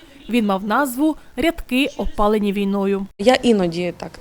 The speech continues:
Speaker 2: дуже-дуже л-, рідко, але пишу вірші, вірші. А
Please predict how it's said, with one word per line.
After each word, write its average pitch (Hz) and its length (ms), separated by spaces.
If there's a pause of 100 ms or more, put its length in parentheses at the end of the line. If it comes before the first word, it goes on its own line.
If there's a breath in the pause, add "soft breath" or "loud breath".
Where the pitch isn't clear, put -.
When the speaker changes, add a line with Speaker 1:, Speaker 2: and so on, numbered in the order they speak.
Speaker 2:
дуже-дуже 196 640
л-, - 520
рідко, 277 420
але 226 480 (680)
пишу - 240
вірші, - 360 (400)
вірші. 175 400 (880 loud breath)
А 170 320